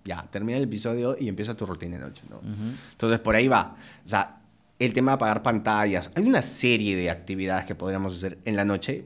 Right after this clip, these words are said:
Speaker 1: Podríamos hablar de rutina de noche previo a,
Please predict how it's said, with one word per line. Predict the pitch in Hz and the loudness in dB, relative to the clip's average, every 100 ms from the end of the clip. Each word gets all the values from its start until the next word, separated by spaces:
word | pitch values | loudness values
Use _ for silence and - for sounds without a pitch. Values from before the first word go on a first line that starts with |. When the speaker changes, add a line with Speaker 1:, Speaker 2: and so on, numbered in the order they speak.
| - | -6
Speaker 1:
Podríamos | 135 196 175 123 | -2 0 0 -2
hablar | 117 117 | -2 0
de | 113 120 - - | 0 -4 -8 -8
rutina | 120 113 139 139 | -4 2 4 6
de | 127 | 6
noche | 107 120 120 120 110 - | 6 6 4 -2 -4 -4
previo | 135 131 110 92 | 0 2 2 2
a, | 92 101 202 | 0 0 -4